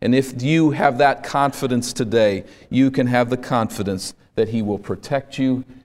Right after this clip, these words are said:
that He will guide you all the way home. You may indeed pass through many dangers, toils, and snares along the way. But His presence will go with you until you rest safely in His presence.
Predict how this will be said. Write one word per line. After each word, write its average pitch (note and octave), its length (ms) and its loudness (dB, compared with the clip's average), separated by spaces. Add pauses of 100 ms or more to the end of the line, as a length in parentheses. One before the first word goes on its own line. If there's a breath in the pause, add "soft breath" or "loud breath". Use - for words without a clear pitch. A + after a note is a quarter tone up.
(140 loud breath)
that G2+ 140 -6
He G#2+ 120 -4
will G2 160 -4
guide G#2+ 420 2
you F#2+ 300 -4 (460 soft breath)
all G2 520 0
the G#2 120 -4
way E2 300 -2
home. C#2 400 -12 (1700)
You A2+ 100 -2
may B2 220 2
indeed A2 400 0
pass A#2 340 2
through A2 120 0
many G#2+ 200 2
dangers, G#2 540 -2
toils, A2 400 0
and G2 120 -10
snares G#2+ 560 -6
along G2+ 360 -6
the G2 80 -6
way. G2+ 360 -6 (1500)
But G#2+ 120 -4
His B2 180 0
presence D3+ 520 2
will C3 100 2
go B2+ 180 4
with C#3+ 300 4
you D3+ 180 0
until B2 280 0
you B2+ 180 2
rest B2+ 400 0
safely C3+ 500 -2
in C3+ 140 0
His C#3 240 -2
presence. - 680 -4